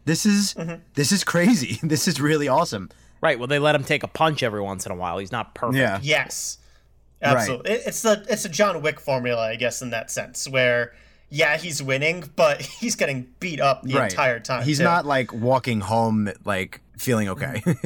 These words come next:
Speaker 3: Right. Well,
Speaker 2: Yep.
Speaker 3: the days of the eighties act-, action stars, and we've talked about this on the show before, where the heroes go in and thirty thousand people are shooting at them, and they, like, the most they get is a graze of the bullet on the shoulder. Like, that's
Speaker 2: <laughs>
Speaker 3: over.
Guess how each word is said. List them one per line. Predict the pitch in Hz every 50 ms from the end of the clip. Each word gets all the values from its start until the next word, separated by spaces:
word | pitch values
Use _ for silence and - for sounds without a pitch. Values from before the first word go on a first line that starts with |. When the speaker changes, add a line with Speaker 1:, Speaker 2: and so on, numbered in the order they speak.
| 113 - _ _ - - -
Speaker 3:
Right. | - 113 110
Well, | 127 151 160
Speaker 2:
Yep. | -
Speaker 3:
the | 180 165
days | 147 180 180 170 156 160
of | 147
the | 139 135 127
eighties | 139 147 143 139 135 117
act-, | 117 117 110 113 - - - - - -
action | 117 113 117 - - 101 98
stars, | - - 98 95 92
and | 113 135
we've | 147 131
talked | - 143 120 -
about | 117 113 101
this | 104 98
on | - 104
the | 92 85
show | - - 101
before, | 90 92 87 - - 101 90 82 82 - - - - - - _ _
where | - 117 117 110
the | 104 104
heroes | 92 131 127 120 117 107 104 101
go | 101 - 107 101 98
in | 98 101 95 92
and | 92 95 90 90 90 - _ _ _ _ _ - _ _ _ _ _ _ _ -
thirty | - - - 151 139 123 120
thousand | - 135 120 117 107 113
people | 117 123 110 104 107
are | 98
shooting | - - - 123 117 107 101 98
at | 98 92
them, | - 104 95 92
and | 90 92
they, | 95 92 92 - 62 107 135 117
like, | 131 127 107 -
the | 127
most | 120 123 143 143 135 120 -
they | 120 110
get | 113 110 107
is | 101
a | 92 101
graze | 95 - - - 107 110 107 110
of |
the | 95 92
bullet | 85 104 101 101 98 95
on | 95 90
the | 90
shoulder. | - - 110 95 95 85 90 82 82 - - - - - - - _ _ _
Like, | - 135 113 95
that's | 143 151 139 208 147
Speaker 2:
<laughs> | 113
Speaker 3:
over. | 104 101 78 73 -